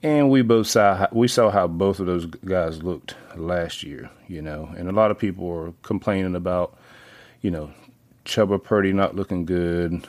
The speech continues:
you know, and we, you know, we saw, you know, what Rodemaker did last year, but you gotta think about things with Chubba Purdy. I mean, he basically didn't have, you know, he didn't enroll early, number one, and, you know, he got injured in the first scrimmage, I think it was,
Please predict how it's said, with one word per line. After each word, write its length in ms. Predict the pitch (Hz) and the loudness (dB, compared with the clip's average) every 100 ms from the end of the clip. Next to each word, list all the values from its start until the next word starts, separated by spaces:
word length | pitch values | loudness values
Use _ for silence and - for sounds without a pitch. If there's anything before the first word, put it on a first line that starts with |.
| - | -10
you 140 | 92 | -6
know, 300 | 82 82 80 | -4 -4 -4
and 120 | 78 85 | -6 -6
we, 80 | |
you 100 | 90 | -6
know, 160 | 85 76 | -8 -6
we 140 | 87 | -2
saw, 480 | 104 98 92 87 85 82 76 | 0 2 4 4 0 -4 -10
you 80 | 87 | -8
know, 80 | 82 | -6
what 140 | 80 | -6
Rodemaker 520 | 82 98 90 82 82 | -2 0 0 -4 -8
did 180 | 82 82 | -8 -4
last 320 | 92 95 - | -2 -2 -2
year, 180 | 82 80 | -8 -8
but 220 | 78 82 | -8 -8
you 100 | 131 | -2
gotta 180 | 208 107 | 2 2
think 220 | - 117 | 2 0
about 360 | 104 87 82 - - - | 2 0 0 -6 -20 -6
things 240 | 98 87 | -6 -4
with 140 | 80 - | -8 -6
Chubba 340 | 104 80 78 | -4 -4 -8
Purdy. 400 | - 107 85 73 - - - - - - - _ _ - - | -4 -2 -2 -8 -18 -20 -20 -20 -20 -20 -20 _ _ -20 -20
I 80 | 76 | -16
mean, 160 | 92 | -4
he 120 | 95 120 | 0 0
basically 680 | 82 104 120 - - 98 | 2 2 2 0 -8 -8
didn't 440 | 78 73 90 110 113 | -8 -10 -4 -2 -2
have, 640 | 113 110 104 98 95 - | -2 0 0 0 -2 -6
you 80 | 104 | -8
know, 120 | 82 | -4
he 100 | 107 | 0
didn't 180 | 120 117 | 2 2
enroll 320 | 107 98 117 | 2 2 2
early, 320 | 92 87 87 | 2 0 0
number 240 | 90 87 95 | -2 -2 -2
one, 380 | 80 73 80 87 _ _ _ _ _ _ _ _ | -2 -6 -10 -12 _ _ _ _ _ _ _ _
and, 540 | 85 82 80 80 80 - - | -10 -8 -8 -8 -10 -14 -14
you 140 | - | -12
know, 160 | 80 78 | -10 -10
he 240 | 85 113 | -2 0
got 220 | 98 98 - | 4 2 2
injured 340 | 101 95 85 | 0 0 -2
in 100 | 85 | -4
the 80 | 78 | -6
first 380 | - - 101 - | -12 -4 -2 -2
scrimmage, 380 | 98 90 87 | -4 -2 -2
I 60 | 87 | -4
think 200 | 90 87 | -6 -10
it 80 | - | -10
was, 400 | 85 82 80 | -8 -8 -10